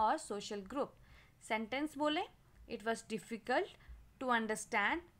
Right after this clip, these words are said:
the local dialect", okay। अब आप प्रोनाउंस करें क्या है इसे? डाई प्लस लेक्ट। तो ये था आज का हमारा लास्ट वर्ड। उम्मीद करती हूँ आपको ये सेशन अच्छा लगा हो। तो अब से मैं सोच रही हूँ कि नेक्स्ट वीक से हम ग्रामर भी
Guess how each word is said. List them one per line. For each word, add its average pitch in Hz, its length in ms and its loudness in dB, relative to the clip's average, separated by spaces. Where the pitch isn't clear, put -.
the 214 140 4
local 214 380 0
dialect", - 760 -2
okay। 254 240 -6
अब 226 120 -4
आप 262 140 2
प्रोनाउंस 269 420 2
करें 311 220 -2
क्या 302 160 2
है 285 80 0
इसे? 330 280 -6
डाई 220 320 4
प्लस 339 600 -4
लेक्ट। - 360 -4
तो 277 60 -2
ये 269 160 2
था 349 140 -4
आज 294 200 6
का 302 120 2
हमारा 277 260 6
लास्ट 233 400 6
वर्ड। 330 280 6
उम्मीद 294 280 6
करती 339 300 2
हूँ 359 160 8
आपको 285 380 4
ये 269 180 -2
सेशन 262 320 -2
अच्छा 220 340 2
लगा 277 220 2
हो। 277 200 -2
तो 311 80 2
अब 285 200 4
से 381 180 -2
मैं 370 160 2
सोच 320 300 -2
रही 330 100 0
हूँ 359 160 2
कि 339 200 0
नेक्स्ट 311 340 0
वीक 302 220 0
से 330 120 -4
हम 320 240 2
ग्रामर 247 440 6
भी 285 260 0